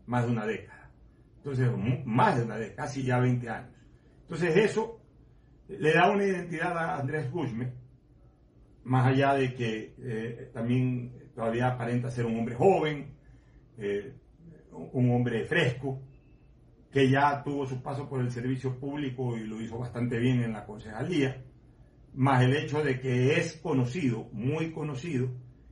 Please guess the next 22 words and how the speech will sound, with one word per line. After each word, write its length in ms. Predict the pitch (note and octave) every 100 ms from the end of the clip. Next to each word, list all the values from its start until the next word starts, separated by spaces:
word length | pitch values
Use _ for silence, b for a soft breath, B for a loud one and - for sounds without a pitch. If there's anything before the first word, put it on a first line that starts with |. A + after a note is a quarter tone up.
| - G#3
eso 180 | G3 A3
le 100 | F#3+
puede 200 | G3 F3+
dar 120 | F#3
una 140 | F3+
fortaleza 840 | C3 D#3 - C#3 D3+ E3 D#3+ E3+ - - - _ - _
superior 540 | - E3+ B2+ D3+ E3+ F#3+
a 80 |
la 120 | E3+ C3+
que 80 |
pudiera 360 | B2 C#3+ D3+ C#3+
tener 260 | C#3 C#3+ -
Pedro 260 | B2+ A#2+
Pablo 240 | C3 B2+ A#2
Duarte, 260 | B2 A#2+
por 160 | A#2+ A2
ejemplo, 420 | G#2 B2 A#2 B2+ A#2
a 40 |
nivel 260 | G#2+ G#2 A2+
de 80 |
la 80 | G#2+
alcaldía. 460 | G2+ C3 C3 B2